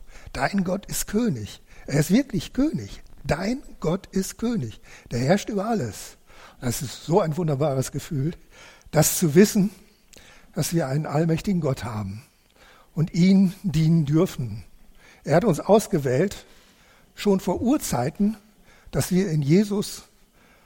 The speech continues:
ihm folgen sollten und seine Werkzeuge sein sollen. Das ist doch schön.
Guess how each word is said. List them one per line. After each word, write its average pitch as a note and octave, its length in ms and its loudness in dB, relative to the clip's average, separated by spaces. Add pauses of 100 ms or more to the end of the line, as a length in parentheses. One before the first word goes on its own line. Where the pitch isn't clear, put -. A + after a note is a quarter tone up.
(680)
ihm A3 380 6 (160)
folgen G3 440 2
sollten F3+ 440 0
und D#3 160 -4
seine D3+ 340 0
Werkzeuge D#3+ 500 -6
sein A2+ 300 -10
sollen. G#2+ 220 -14
Das A#2 80 -10
ist - 80 -18
doch C#3+ 80 -12
schön. A#2 360 -10